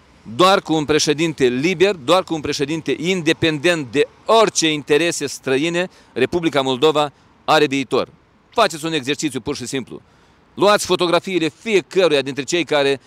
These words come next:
astăzi candidează și veți vedea, cu excepția lui Andrei Năstase,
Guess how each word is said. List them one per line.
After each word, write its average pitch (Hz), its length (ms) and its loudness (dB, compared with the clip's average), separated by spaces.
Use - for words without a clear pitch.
astăzi 160 360 0
candidează 139 640 0
și - 120 -4
veți 151 200 0
vedea, 151 400 2
cu 185 100 4
excepția 175 460 2
lui 165 100 4
Andrei 160 200 0
Năstase, 147 600 0